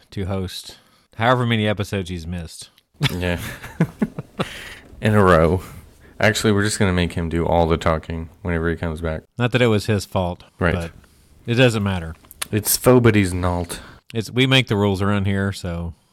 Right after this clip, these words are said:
Speaker 1: that's pretty much how it goes. Yeah, this is not a democracy.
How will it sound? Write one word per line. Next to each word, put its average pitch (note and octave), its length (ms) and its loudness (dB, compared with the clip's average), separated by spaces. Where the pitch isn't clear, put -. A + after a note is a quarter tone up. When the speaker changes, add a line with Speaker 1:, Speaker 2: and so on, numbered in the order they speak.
Speaker 1:
that's G2+ 180 -6
pretty F#2 180 -4
much E2+ 180 -6
how F2 100 -8
it E2+ 80 -14
goes. D#2+ 320 -14
Yeah, F#2+ 200 -6
this G#2+ 160 -8
is G#2+ 100 -6
not A2 180 0
a G2+ 40 -4
democracy. F#2+ 720 -6